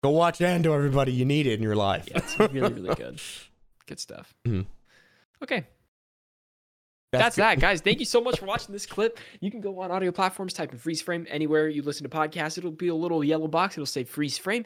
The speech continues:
Speaker 2: Check out all the audio po-, uh, podcasts right there for free. If you wanna watch the entire video podcast, you can go on youtube dot com slash strictly casual, become a member right there. And you can have all of our video podcasts available for freeze frame and checkpoint. It's a lot of content right there.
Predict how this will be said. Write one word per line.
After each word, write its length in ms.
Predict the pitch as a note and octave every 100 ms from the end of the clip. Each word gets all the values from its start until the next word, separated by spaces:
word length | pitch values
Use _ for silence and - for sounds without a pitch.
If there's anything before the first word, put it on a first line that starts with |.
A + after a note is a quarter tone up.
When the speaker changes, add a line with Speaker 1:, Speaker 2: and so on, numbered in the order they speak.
| -
Speaker 2:
Check 220 | - E3+ D3
out 160 | B2+
all 220 | - D#3+ E3+
the 80 |
audio 280 | C#3+ C#3 C3+
po-, 280 | C3 C3+ C3 _ -
uh, 280 | C#3 B2 A#2+
podcasts 420 | C#3 D3 C3 B2
right 100 | C3
there 140 | B2
for 140 | A2+ A2
free. 260 | - D3+ D3+
If 140 | E3 E3
you 40 |
wanna 140 | D3+
watch 220 | D3 C#3+ D3
the 80 |
entire 320 | C3+ C#3 B2+ A#2+
video 360 | C#3 C4 A#3
podcast, 460 | - - - C3+ F3+
you 40 |
can 80 | F#3+
go 100 | G3+
on 100 | G3
youtube 200 | F#3+ F#3+
dot 160 | G3 G3
com 120 | F#3+
slash 200 | - G#3
strictly 220 | G#3 F#3
casual, 280 | F3+ E3 D#3
become 200 | D3+ C#3+
a 40 |
member 220 | C#3 C#3 C3
right 200 | B2+ -
there. 200 | F#3+ F#3 - - -
And 320 | G#3+ G3+ F#3+ -
you 80 | D3+
can 100 | C#3
have 140 | B2 C3+
all 240 | C#3+ C#3
of 100 | C3
our 120 | B2+
video 280 | B2 B2 B2
podcasts 460 | B2 B2 B2+ B2 -
available 400 | C3 C3+ B2+ C3
for 120 | C#3+
freeze 280 | - G3 -
frame 180 | G3 F3+
and 180 | D3+ D#3
checkpoint. 440 | C#3 C3+ B2 - -
It's 100 | -
a 40 | D3+
lot 140 | D3+
of 60 | D#3
content 420 | D3 C3 A#2 A2
right 220 | A#2 A#2
there. 220 | G#2 A3+